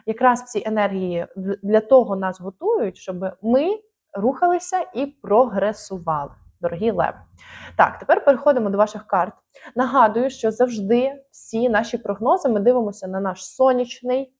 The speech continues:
місячний і знак асценденту. Три основні знаки, які символізують саме вас, ви не можете бути тільки одного знаку. У нас, ну, як, як мінімум, ці три основні знаки найбільше у нас програються. Дивіться карти, які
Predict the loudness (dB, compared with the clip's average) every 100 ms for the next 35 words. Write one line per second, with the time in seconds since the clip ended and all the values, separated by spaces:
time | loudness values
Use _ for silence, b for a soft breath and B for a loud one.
0 | _ -4 -2 -2 -6 -8 -2 0 0 -4
1 | -4 2 2 2 2 2 2 -4 0 0
2 | -2 -6 -12 B B 0 0 2 -2 -2
3 | 0 0 0 -4 -6 -2 0 2 0 0
4 | -2 -4 -4 0 2 2 0 -4 -2 -2
5 | -4 -10 -12 -12 -16 -14 -10 -6 -4 -2
6 | 2 2 2 0 2 0 -2 -4 -8 -4
7 | -2 0 -2 _ -16 -16 B -4 -4 -4
8 | -2 6 6 6 4 0 -2 -6 -6 -6
9 | -6 -4 -4 -4 -4 -4 -6 -8 -8 -8
10 | -12 -8 -6 -6 -10 -12 -6 -4 -4 0
11 | -2 0 -4 -4 -6